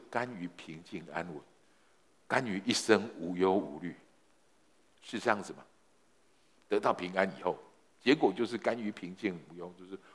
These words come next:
我每天可以享受这样的平安啊，真好，如此的平安，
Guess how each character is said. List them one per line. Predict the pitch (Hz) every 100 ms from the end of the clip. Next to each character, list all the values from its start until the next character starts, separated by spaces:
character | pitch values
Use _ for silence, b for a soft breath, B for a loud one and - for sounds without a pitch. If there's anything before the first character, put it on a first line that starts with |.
| _
我 | 113
每 | 98
天 | 92 110
可 |
以 | 113
享 | - 85
受 | 110
这 | 101
样 | 104
的 |
平 | 87 85
安 | 95 98 B B B
啊， | - 85 -
真 | 110 117
好， | - 71 80
如 | 98
此 | 127 -
的 | 76
平 | 73 73 76
安， | 80